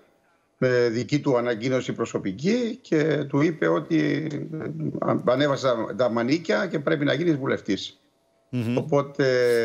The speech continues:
Speaker 1: είναι και αυτό καλό, έτσι,
Speaker 2: Πάρα πολύ ωραία.
Speaker 1: διότι,
Speaker 2: Να πούμε και κανένα καλό νέο.
Speaker 1: διότι, ε, έχουμε πολλά καλά νέα, <laughs> είναι αλήθεια. Ε, και, ε, διότι έχει και μια εξαιρετική σχέση μαζί του, όπως και με τον Κάστο Πιλιράκη.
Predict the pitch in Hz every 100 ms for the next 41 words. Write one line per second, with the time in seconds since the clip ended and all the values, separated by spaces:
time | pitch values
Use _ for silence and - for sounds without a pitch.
0 | 117 135 135 127 - 123 110 101 104 104
1 | 143 170 165 - 147 135 110 110 117 117
2 | 123 113 - 139 156 147 139 139 131 127
3 | 131 131 139 135 123 - - - _ _
4 | _ _ _ 131 143 165 170 120 120 107
5 | 123 127 110 113 120 117 113 - 143 135
6 | 123 123 117 110 131 - 175 - 104 120
7 | _ _ _ 131 131 135 143 143 143 143
8 | 135 123 131 143 151 156 147 190 151 127
9 | 139 135 135 120 131 123 123 - 107 101
10 | 117 160 175 160 151 147 - 143 139 131
11 | 117 135 - 117 117 107 87 82 -